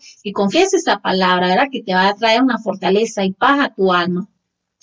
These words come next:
Y en Proverbios capítulo doce, versículo trece dice, "Mas el justo saldrá de la tribulación". ¿Sí ves?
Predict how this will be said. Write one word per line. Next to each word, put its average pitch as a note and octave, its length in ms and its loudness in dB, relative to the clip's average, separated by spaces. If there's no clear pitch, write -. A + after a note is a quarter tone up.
Y C4 120 2
en B3+ 80 2
Proverbios C4 540 4
capítulo C4+ 540 2
doce, C4 280 2
versículo A#3+ 540 0
trece B3 360 -2
dice, A#3+ 320 0
"Mas B3 540 2
el A3 200 0
justo D4+ 560 0
saldrá G#3+ 600 -2
de A3+ 80 0
la G3 120 0
tribulación". G#3 600 0
¿Sí C4 220 0
ves? G4 380 0